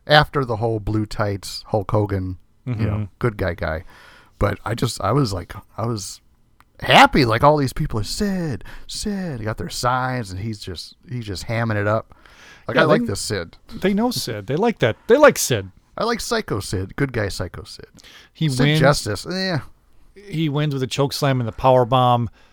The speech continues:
Speaker 1: Mm-hmm.
Speaker 2: Crowd just crazy over, and then what's his name? Vladimir's in the front row. Super fan, pumped
Speaker 1: Yeah, I
Speaker 2: up.
Speaker 1: saw that.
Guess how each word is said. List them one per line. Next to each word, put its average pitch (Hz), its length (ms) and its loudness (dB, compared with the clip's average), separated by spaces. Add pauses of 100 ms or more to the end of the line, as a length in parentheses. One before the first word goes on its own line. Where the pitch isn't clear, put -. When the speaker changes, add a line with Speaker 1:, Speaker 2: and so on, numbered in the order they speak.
Speaker 1:
Mm-hmm. 110 380 -8
Speaker 2:
Crowd 226 300 0
just 233 160 -4
crazy 190 320 2
over, 180 180 4
and 113 100 2
then 110 280 -2
what's 135 160 -2
his 120 100 -2
name? 101 180 -4
Vladimir's 123 560 4
in 120 60 -4
the 107 60 -4
front 131 240 -2
row. 123 360 2 (300)
Super 143 300 -4
fan, 131 440 2 (160)
pumped 127 300 2
Speaker 1:
Yeah, 127 80 6
I 120 60 8
Speaker 2:
up. 131 40 6
Speaker 1:
saw 101 180 -2
that. 95 280 -8